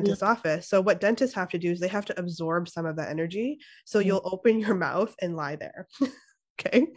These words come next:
Speaker 2: Well, it makes a lot of sense. Yeah, because you feel like you're gonna get attacked
Speaker 1: You,
Speaker 2: or
Speaker 1: you're gonna get
Speaker 2: Hey.
Speaker 1: attacked. And what people don't know is your face is the one area of your body that your brain is like, "Protect this at all costs." Okay.
Speaker 2: Mm-hmm.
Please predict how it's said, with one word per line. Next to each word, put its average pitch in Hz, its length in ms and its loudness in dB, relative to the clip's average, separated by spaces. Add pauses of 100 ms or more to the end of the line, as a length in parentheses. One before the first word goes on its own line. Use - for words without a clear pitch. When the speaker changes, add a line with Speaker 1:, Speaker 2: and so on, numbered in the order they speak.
(120)
Speaker 2:
Well, 196 120 2
it 202 40 4
makes 226 260 6
a 208 40 8
lot 202 260 6
of 214 100 4
sense. 196 520 -2
Yeah, 208 160 8
because 196 300 4
you 180 80 0
feel 214 140 4
like 190 120 6
you're 170 80 -2
gonna 190 160 0
get 180 140 0
attacked 180 600 2
Speaker 1:
You, 180 80 4
Speaker 2:
or - 180 6
Speaker 1:
you're 233 160 8
gonna 247 220 8
get 226 120 8
Speaker 2:
Hey. 226 40 8
Speaker 1:
attacked. 220 540 6 (500)
And 226 140 6
what 247 120 6
people 269 240 4
don't 196 280 0
know 202 200 2
is 180 160 -4
your 202 120 -2
face 196 680 -4
is 180 280 -4
the 170 320 -2 (100)
one 185 320 0
area 175 400 2
of 165 80 -6
your 165 80 0
body 156 380 -2
that 185 180 -2
your 170 160 -2
brain 156 380 -2
is 175 160 -4
like, 147 180 -10
"Protect 156 540 -4
this 220 260 0
at 170 160 -2
all 151 160 -2
costs." - 560 -10 (460)
Okay. 165 220 -2
Speaker 2:
Mm-hmm. - 100 -8